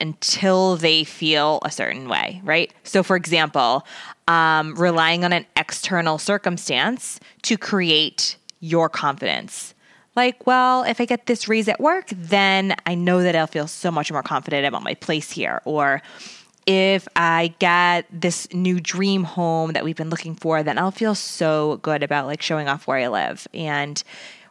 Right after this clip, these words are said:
when my husband's work schedule gets better, then I'll feel better about, like, work on our relationship. Or when I lose those ten pounds, then I'll feel confident enough to wear that dress. Or when I get liposuction, then I'll feel confident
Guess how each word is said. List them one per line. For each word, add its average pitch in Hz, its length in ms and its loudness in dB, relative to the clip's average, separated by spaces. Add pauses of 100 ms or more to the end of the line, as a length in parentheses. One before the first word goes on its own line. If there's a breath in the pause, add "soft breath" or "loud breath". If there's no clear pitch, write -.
(120)
when 185 560 2
my 175 320 4
husband's 170 480 -2
work 165 200 -2
schedule 160 560 -2
gets 151 360 -2
better, 151 520 0 (460 loud breath)
then 165 540 2
I'll 156 140 0
feel 160 180 -2
better 151 360 2
about, 143 360 0
like, 139 240 -4
work 147 200 -6
on 147 140 -4
our 143 180 -2
relationship. 147 840 -4
Or 165 520 0
when 175 200 2
I 180 100 4
lose 180 340 2
those 180 220 2
ten 165 260 0
pounds, 156 760 0
then 180 340 4
I'll 165 140 2
feel 160 180 0
confident 156 420 -2
enough 139 220 -2
to 170 120 -6
wear 143 180 -2
that 131 200 0
dress. 123 440 -4
Or 151 420 0
when 165 240 0
I 175 140 2
get 170 260 2
liposuction, 147 840 -2
then 156 320 0
I'll 139 120 0
feel 143 180 -6
confident 135 600 -8